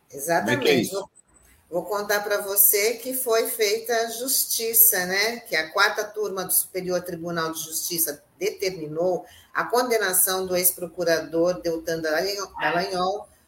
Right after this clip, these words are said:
Speaker 1: por danos morais contra o ex-presidente Lula. Foram quatro votos favoráveis a apenas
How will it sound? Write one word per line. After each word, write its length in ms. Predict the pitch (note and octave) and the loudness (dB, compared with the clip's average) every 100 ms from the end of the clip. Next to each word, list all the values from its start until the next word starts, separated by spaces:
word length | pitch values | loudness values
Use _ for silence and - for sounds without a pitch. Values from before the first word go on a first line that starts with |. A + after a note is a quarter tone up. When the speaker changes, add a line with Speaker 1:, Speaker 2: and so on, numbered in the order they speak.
| _ - | _ -4
Speaker 1:
por 140 | C#4 | 0
danos 460 | G#3+ A#3+ B3+ B3+ A#3+ | 4 6 6 2 0
morais 500 | A#3+ A3+ G3 G3 - | 2 4 4 2 -2
contra 500 | G3 F#3+ F#3 F3 - | -2 -4 0 0 0
o 120 | F3 | 0
ex-presidente 960 | F#3+ G#3+ - F#3 F#3+ F#3 F3+ F#3 - D3 | 2 2 -2 -2 -6 -4 -6 -6 -8 -8
Lula. 320 | B2+ A#2 - - - - | -8 -8 -16 -20 -20 -6
Foram 200 | G3 F#3+ | -4 2
quatro 380 | A3+ A#3+ A#3+ G3+ | 2 2 0 -2
votos 300 | G3 F#3+ - | 0 0 0
favoráveis 880 | F3+ E3+ D#3+ E3+ F#3 F#3+ F#3+ F#3 | -2 -2 0 2 2 0 0 2
a 60 | F#3 | 0
apenas 460 | E3+ F#3 F#3 F#3 | 0 -4 -2 -4